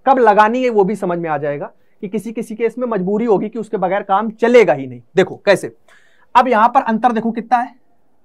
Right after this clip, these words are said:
वर्ग अंतराल तुम देखो एच, यहाँ पर एच कितना है सर, साठ से बीस जाएगा तो चालीस है,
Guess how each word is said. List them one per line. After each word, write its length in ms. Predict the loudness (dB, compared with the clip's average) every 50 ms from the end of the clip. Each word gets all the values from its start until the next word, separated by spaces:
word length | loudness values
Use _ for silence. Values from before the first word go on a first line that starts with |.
| _ _ _ _ _ _ _ _ _ _ _ _ _ 0
वर्ग 220 | 2 4 4 4
अंतराल 320 | 4 2 4 6 6 6 6
तुम 140 | 4 0
देखो 220 | -2 -2 -4 -6 -4 -2
एच, 240 | -2 -2 -4 -6 -16 _ -20 -20 _ _ _ _ _ _ -20 _ _ 2
यहाँ 140 | 4 4 6
पर 200 | 6 6 4 4
एच 120 | 0 -2 -2
कितना 260 | -6 -6 0 2 2
है 140 | 2 2 0 _ _ _ _ _ _ _ 0
सर, 80 | 0 0
साठ 340 | 4 6 8 8 8 8
से 100 | 4 -2
बीस 200 | -2 -2 -2 -2 2
जाएगा 280 | 2 2 4 2 0
तो 120 | -4 -4 -6
चालीस 440 | 0 4 4 4 4 4 -4 -6 -8
है, 120 | -12 -12